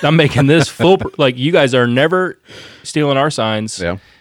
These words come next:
Speaker 1: And, and that, if that's the case,
Speaker 2: Well, don't you think that, I mean,
Speaker 1: it's genius.
Speaker 2: don't you think that at some point someone's gonna be able to hack into that? <laughs> I mean, I mean,
Speaker 1: I
Speaker 2: if
Speaker 1: mean
Speaker 2: you're, if you're wanting to cheat, you're going to,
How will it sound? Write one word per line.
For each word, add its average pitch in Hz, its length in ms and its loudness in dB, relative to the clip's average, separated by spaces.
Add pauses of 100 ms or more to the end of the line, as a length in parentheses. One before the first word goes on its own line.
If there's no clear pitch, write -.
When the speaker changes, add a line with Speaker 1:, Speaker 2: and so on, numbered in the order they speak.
(360)
Speaker 1:
And, 110 220 -2
and 120 200 -4
that, 147 280 0
if 123 120 -2
that's 131 240 -2
the 175 80 -6
case, 143 360 -2
Speaker 2:
Well, 123 160 4
don't 139 260 2
you 147 80 4
think 127 360 0
that, 113 200 2
I 107 80 -2
mean, 90 320 -2
Speaker 1:
it's 113 160 -8
genius. 107 460 -4
Speaker 2:
don't 104 260 0
you 110 100 2
think 101 260 0
that 98 120 2
at 80 60 -4
some 90 180 -2
point 92 240 -4
someone's 87 380 -2
gonna 85 180 -4
be 80 220 -2
able 78 220 -4
to 76 440 -4 (800)
hack - 320 -8
into 85 260 -6
that? - 300 -8 (100)
<laughs> - 80 -20
I - 920 -2
mean, 117 140 2 (340)
I 139 120 0
mean, 156 60 2
Speaker 1:
I - 40 4
Speaker 2:
if 139 60 2
Speaker 1:
mean 147 80 2
Speaker 2:
you're, 160 200 4
if 147 160 0
you're 151 180 6
wanting 147 360 4
to 110 140 2
cheat, 165 320 -2
you're 101 140 0
going 104 300 2
to, 90 300 0